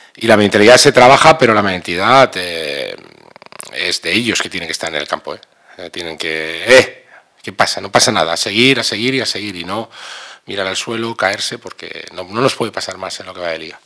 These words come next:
Pero ni aunque estemos jugando mal, ¿eh? Que creo que no era esa se-, en esa sensación. Después de verlo todavía,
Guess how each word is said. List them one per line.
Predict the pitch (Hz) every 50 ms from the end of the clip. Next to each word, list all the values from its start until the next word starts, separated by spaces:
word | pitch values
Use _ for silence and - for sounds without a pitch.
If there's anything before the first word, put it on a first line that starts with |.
| _ - - - _ _ _
Pero | - 101 101 98
ni | 98 107
aunque | 110 110 104 110
estemos | - - 139 156 165 -
jugando | 139 131 123 117 107 101
mal, | 120 135 123 127
¿eh? | 135 -
Que | - 98
creo | - 101 107 104
que | 104 101
no | 98 98 98
era | 95 92 92
esa | 90 - - 92
se-, | - 90 90 87
en | 101 95
esa | 95 - - 98
sensación. | - 98 92 - 82 - - 117 104
Después | 90 98 - - 127
de | 123 120
verlo | 131 143 170 175
todavía, | - 135 117 113 131 147 165 185